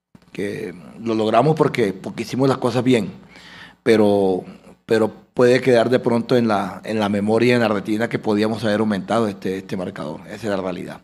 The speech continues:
Pero es un dos a cero que tenemos que ir a pelear el día jueves allá. Y,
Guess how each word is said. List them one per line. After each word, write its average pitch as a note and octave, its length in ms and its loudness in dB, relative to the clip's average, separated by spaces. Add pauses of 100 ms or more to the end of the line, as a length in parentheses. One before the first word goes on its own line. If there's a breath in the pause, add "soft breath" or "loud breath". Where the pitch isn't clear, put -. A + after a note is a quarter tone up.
(320 loud breath)
Pero A2+ 160 -6
es A2 100 -6
un B2 100 -2
dos A#2+ 120 4
a A#2+ 100 4
cero A#2 260 0
que G#2+ 200 -2 (220)
tenemos G#2+ 300 -4
que - 60 -6
ir G#2+ 80 0
a A2 80 -2
pelear A2+ 300 -4
el G#2 80 -4
día F#2+ 120 -4
jueves G2 240 -6
allá. E2 260 -12 (800 loud breath)
Y, A#2 600 -2